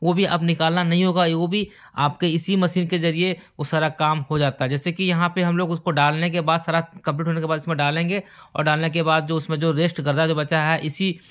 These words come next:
नाली के जरिए बाहर निकल जाता है। अब जो है हम लोग यहाँ दो तीन कंटेनर ले लिए हैं टीन का, इसी टीन के जरिए हम लोग उसको, अ,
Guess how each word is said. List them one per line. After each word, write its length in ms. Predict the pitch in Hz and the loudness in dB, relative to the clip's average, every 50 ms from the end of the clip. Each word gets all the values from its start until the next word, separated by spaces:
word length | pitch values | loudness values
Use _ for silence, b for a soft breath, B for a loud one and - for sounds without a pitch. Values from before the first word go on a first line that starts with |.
| B B B - | B B B 0
नाली 200 | 139 135 143 156 | 2 2 2 2
के 60 | 147 | 2
जरिए 280 | 156 151 143 147 165 | 0 0 2 0 0
बाहर 280 | 147 151 147 131 151 151 | 0 0 0 0 0 0
निकल 260 | 147 139 127 139 127 | 0 0 -2 -2 -2
जाता 280 | 123 120 117 - 117 120 | -2 -2 -2 -2 -4 -4
है। 200 | 120 131 127 131 B B B B B B | -4 -4 -6 -8 B B B B B B
अब 160 | 160 180 180 | -2 0 0
जो 140 | 175 202 196 | 2 2 2
है 120 | 190 190 | 2 2
हम 100 | 196 185 | 2 2
लोग 100 | 196 190 | 0 2
यहाँ 120 | 185 185 170 | 2 0 0
दो 100 | 180 175 | 0 -2
तीन 160 | 175 190 180 | -2 -2 -2
कंटेनर 440 | 170 180 175 165 147 170 165 185 175 | 0 0 0 0 0 0 0 0 0
ले 140 | 175 185 180 | 0 0 0
लिए 200 | 180 175 180 175 | 0 0 0 2
हैं 200 | 170 170 175 170 | 2 4 2 2
टीन 320 | 170 - 160 175 180 170 | 0 0 0 0 0 0
का, 160 | 175 180 170 | 0 0 0
इसी 200 | 147 160 160 - | 0 -2 -4 -6
टीन 220 | 170 175 180 175 165 | -4 -2 -2 -2 -2
के 80 | 180 | -2
जरिए 300 | 170 160 170 156 165 180 | -2 0 -2 0 0 0
हम 140 | 180 170 165 | 0 0 0
लोग 120 | 170 175 170 | -2 -2 -2
उसको, 360 | 165 - _ - 180 185 180 | -4 -6 _ -6 -4 -2 -2
अ, 100 | 165 | -4